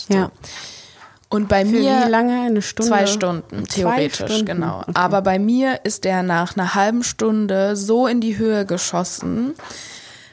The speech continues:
Speaker 1: ähm, und dann haben wir noch die halbe St-, die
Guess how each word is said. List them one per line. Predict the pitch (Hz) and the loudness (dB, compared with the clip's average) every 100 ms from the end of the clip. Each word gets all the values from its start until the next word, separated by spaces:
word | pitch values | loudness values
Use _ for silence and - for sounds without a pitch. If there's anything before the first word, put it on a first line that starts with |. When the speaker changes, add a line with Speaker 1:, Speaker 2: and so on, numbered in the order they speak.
| - | 0
Speaker 1:
ähm, | 208 196 190 196 196 196 | 2 4 2 2 0 -2
und | 202 | 0
dann | 196 | 2
haben | 202 208 | 2 2
wir | |
noch | 208 202 - 202 | 2 0 -2 -6
die | 196 196 | -2 0
halbe | 202 202 | 0 -2
St-, | - - | -6 -8
die | 196 190 | -6 -6